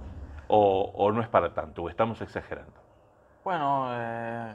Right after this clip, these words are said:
Speaker 2: es normal que desde fuera, pues, eh, se especule un poco, eh, sobre el Intercity, que, que en teoría tenía que estar arriba sí o sí,
Speaker 1: Ujú.
Speaker 2: eh, bueno, por, por el equipo que tiene, por los jugadores.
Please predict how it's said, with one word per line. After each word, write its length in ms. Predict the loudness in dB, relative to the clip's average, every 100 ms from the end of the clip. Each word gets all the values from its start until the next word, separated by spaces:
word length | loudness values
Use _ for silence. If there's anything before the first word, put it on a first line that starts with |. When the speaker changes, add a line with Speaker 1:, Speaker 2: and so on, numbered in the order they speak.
| -16 -20 -8
Speaker 2:
es 120 | -6
normal 560 | 0 2 4 6 6 4
que 400 | 0 -2 -2 -4
desde 280 | -6 -6 -8
fuera, 420 | -4 -2 0 0
pues, 560 | -2 -4 -4 -8 -14 -20 _ -20 _ _ _
eh, 600 | -10 -8 -8 -10 -12 -16 -20
se 180 | -14 -14
especule 600 | -8 -6 0 2 2 2
un 100 | 2
poco, 460 | 2 2 0 0
eh, 400 | -2 -4 -6 -8 -10
sobre 220 | -10 -10
el 60 | -10
Intercity, 560 | -8 -8 -8 -6 -6
que, 540 | -4 -4 -4 -6 -10 -14 -14
que 60 | -12
en 100 | -6
teoría 360 | -4 0 -2
tenía 240 | 0 -2 -2
que 60 |
estar 460 | -4 4 8 8 6
arriba 340 | 2 0 -2
sí 200 | -4 -6
o 60 | -8
sí, 320 | -6 -6 -6 -10
Speaker 1:
Ujú. 360 | -12 -10 -10 -12 -16 -20
Speaker 2:
eh, 160 | -16 -12
bueno, 220 | -12 -14 -16
por, 360 | -14 -12 -14 -12
por 140 | -8
el 100 | -8
equipo 260 | -8 -8 -6
que 100 | -6
tiene, 360 | -4 -2 -2 -4
por 120 | -4
los 100 | -8
jugadores. 640 | -4 -2 -2 -4 -6 -12